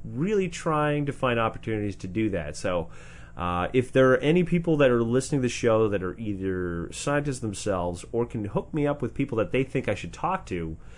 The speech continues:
uh, let me know. Send me an email. It's jake at the good atheist dot net.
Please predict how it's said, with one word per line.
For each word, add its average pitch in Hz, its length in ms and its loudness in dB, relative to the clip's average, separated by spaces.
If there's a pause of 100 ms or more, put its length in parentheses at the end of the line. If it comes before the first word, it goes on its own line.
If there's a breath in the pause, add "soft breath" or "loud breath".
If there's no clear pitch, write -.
(340 loud breath)
uh, 92 440 2
let 123 240 4
me 185 100 4
know. 147 180 8
Send 160 220 2
me 165 60 2
an 160 60 4
email. 151 460 6 (160 soft breath)
It's - 200 -6
jake 139 280 4
at 131 80 2
the 131 60 -4
good 127 140 4
atheist 123 440 4
dot 117 260 4
net. 113 320 2